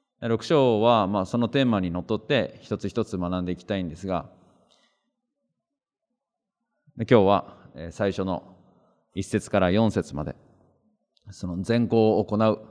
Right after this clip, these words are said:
正しい行い、良い行いを行うということに関して、えー、一緒に学んでいきたいと思います。では、一言祈ります。天のお父さん、今日もこのように、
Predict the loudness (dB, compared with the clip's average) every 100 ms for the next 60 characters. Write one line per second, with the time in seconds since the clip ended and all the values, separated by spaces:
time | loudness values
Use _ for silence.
0 | _ -8 -4 -2 0 -2 -2 -4 -6 -2
1 | 2 2 0 -2 -2 0 -2 -2 -10 -18
2 | -18 -20 -20 -16 -6 -2 0 2 0 -2
3 | -4 -6 -6 -4 -4 -2 -4 -4 -10 _
4 | _ -10 -8 -8 -8 -8 -8 -8 -10 -12
5 | -12 -14 -14 -14 -14 -8 -6 -6 -10 -20
6 | -20 -20 _ _ _ _ _ _ _ _
7 | _ _ _ _ _ _ _ _ _ _
8 | 2 4 4 2 -4 -4 -8 -10 -8 -6
9 | -8 -10 -20 _ _ _ _ -2 0 0
10 | 0 2 0 -2 -8 -20 _ _ _ _
11 | _ _ _ _ _ _ _ _ _ _
12 | _ _ _ _ _ _ 0 2 0 -2
13 | -8 -4 -2 0 0 -2